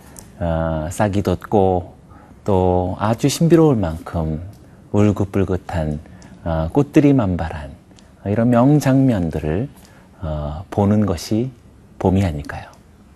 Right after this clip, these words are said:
새들이, 어, 돌아와서 지저귀는 것들을 듣고 보는 그 봄이 지금 이 계절이 말해주고 있는 생명을 향한, 어, 그런 몸짓들을 보라고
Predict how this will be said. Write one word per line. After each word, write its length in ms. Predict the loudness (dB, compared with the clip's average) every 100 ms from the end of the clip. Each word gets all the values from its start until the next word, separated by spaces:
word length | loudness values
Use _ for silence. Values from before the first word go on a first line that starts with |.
| -20 -20 -16
새들이, 580 | -2 0 2 0 0 -4 -14 -20 -20 -14
어, 200 | -8 -6 -2
돌아와서 540 | 2 2 2 0 -4
지저귀는 520 | -4 0 2 2 2
것들을 420 | 0 -4 -4 -2 -2
듣고 500 | -4 -6 -4 -4 -2
보는 320 | 0 2 0 -6 -18 -20 _ -20 -6
그 160 | 0
봄이 540 | 0 2 0 2 0 -2 -8 -20 -20 -20 -20 -18
지금 260 | -2 4 6
이 80 | 6
계절이 360 | 4 4 2
말해주고 560 | 0 0 -4 -4 -2 -2
있는 280 | -2 -6 -10 -18 _ -20 -20 -20 -20 -20
생명을 480 | -2 4 6 6 4
향한, 380 | 2 -2 -4 -6 -10 -20 -20 -20 -18 -8
어, 320 | -4 -4 -4
그런 340 | 0 2 4
몸짓들을 840 | 4 2 2 -2 -2 -4 -4 -4 -6
보라고 600 | -4 -2 -2 -4 -10 -14